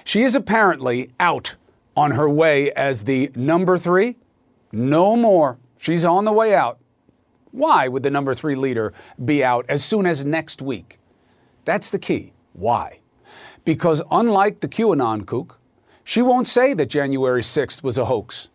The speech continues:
pulled off by some lefty group to cover up that Trump really won. And here is the man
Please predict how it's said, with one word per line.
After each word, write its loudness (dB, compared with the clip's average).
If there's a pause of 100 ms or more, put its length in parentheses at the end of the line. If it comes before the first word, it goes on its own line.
(160)
pulled 4
off 4
by 0
some -2
lefty 0
group -6
to -14
cover 2
up 4 (140)
that -16
Trump 0
really -2
won. -4 (880)
And 2
here 4
is 0
the 0
man -2